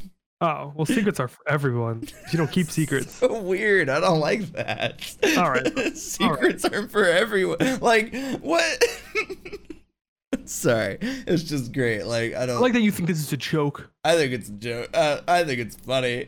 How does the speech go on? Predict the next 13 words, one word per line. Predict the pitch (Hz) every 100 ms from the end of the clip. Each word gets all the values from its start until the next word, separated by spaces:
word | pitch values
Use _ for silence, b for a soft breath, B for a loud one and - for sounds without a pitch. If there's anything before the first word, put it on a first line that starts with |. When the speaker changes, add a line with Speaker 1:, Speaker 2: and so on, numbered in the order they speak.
| -
Speaker 2:
Anyway. | 156 143 139
Speaker 1:
I'm | 208 247
over | 196
here | 175 170
sweating | - - 180 180 185
my | 185 160
ass | 156 156 -
off, | 120 120 - _ -
trying | 185 170
to | 156 170
Speaker 2:
<laughs> | 165
Speaker 1:
make | 147 - - - - -
cool | - - 226 226 220 190